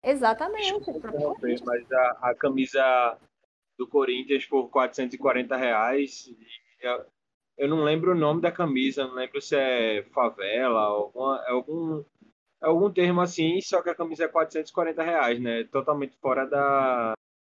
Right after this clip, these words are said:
Speaker 2: da curva, digamos assim.
Speaker 1: Isso, exato. Você só utiliza,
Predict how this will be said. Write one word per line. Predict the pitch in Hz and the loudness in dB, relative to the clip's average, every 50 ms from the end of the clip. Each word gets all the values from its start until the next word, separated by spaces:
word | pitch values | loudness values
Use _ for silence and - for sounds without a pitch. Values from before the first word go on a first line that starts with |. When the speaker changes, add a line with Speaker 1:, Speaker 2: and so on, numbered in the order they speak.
| _ _ _ _ _ _ - | _ _ _ _ _ _ -4
Speaker 2:
da | 120 123 | -4 -4
curva, | 120 - 123 117 113 110 104 107 | -4 -4 -6 -6 -6 -4 -4 -4
digamos | 104 104 98 104 101 98 104 | -4 -4 -6 -12 -10 -8 -8
assim. | 104 101 - - 104 _ _ _ _ _ _ _ - | -10 -10 -10 -14 -20 _ _ _ _ _ _ _ -14
Speaker 1:
Isso, | 320 330 370 359 - 370 | -10 -10 -10 -8 -8 -6
exato. | 359 359 381 370 339 277 285 285 285 262 | -6 -4 -4 -2 0 0 0 0 0 0
Você | 262 262 269 294 | -2 0 0 -2
só | 285 294 320 294 | 0 2 4 4
utiliza, | 302 294 - - 294 269 262 247 247 262 277 294 285 330 320 339 339 | 2 2 -2 -4 -4 -4 -4 -4 -4 -4 -4 -2 0 2 2 2 2